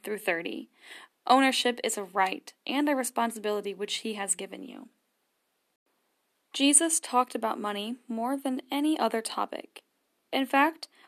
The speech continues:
one out of six of His statements recorded in the Gospels pertain to financial matters. Jesus talked about money more than He talked about salvation, heaven, the church, or the kingdom of God.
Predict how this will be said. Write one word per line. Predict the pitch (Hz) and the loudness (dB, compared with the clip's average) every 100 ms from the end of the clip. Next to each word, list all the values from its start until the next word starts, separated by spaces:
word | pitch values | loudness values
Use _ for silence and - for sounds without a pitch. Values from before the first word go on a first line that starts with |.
| _ | _
one | 220 269 339 | 4 6 8
out | 269 | 6
of | 240 | 6
six | - - 285 285 | 4 6 4 2
of | - 233 | -2 -2
His | 240 | 0
statements | - 240 277 294 285 | 4 4 4 0 0
recorded | 240 - 240 233 | -4 0 0 0
in | 240 | -2
the | 220 | -2
Gospels | 214 214 226 - 285 285 | 0 0 0 0 0 0
pertain | - 262 277 294 | -4 -2 2 2
to | 294 | 2
financial | 285 262 247 247 247 | 2 2 2 0 0
matters. | 233 254 247 - - - _ _ _ _ _ | 2 2 0 -2 -8 -10 _ _ _ _ _
Jesus | 220 208 - | 0 2 2
talked | - 202 208 | 4 2 2
about | 185 180 | -2 -2
money | 185 185 | -4 -6
more | 185 185 185 | -6 -6 -6
than | 190 | -8
He | 196 | -10
talked | - 202 196 | -4 -4 -4
about | 202 202 - | -6 -4 -2
salvation, | 185 190 190 202 - 285 | -2 -2 -4 -4 -2 -2
heaven, | 294 233 214 226 233 | 0 -2 -2 -2 -2
the | 208 | -4
church, | - 208 214 - - - - | -2 -4 -4 -10 -16 -16 2
or | 311 370 226 208 233 - - - | 6 8 8 4 -4 -10 -20 -6
the | - | -2
kingdom | 220 247 254 226 | 0 2 2 2
of | 202 | 2
God. | - 185 233 | 4 6 6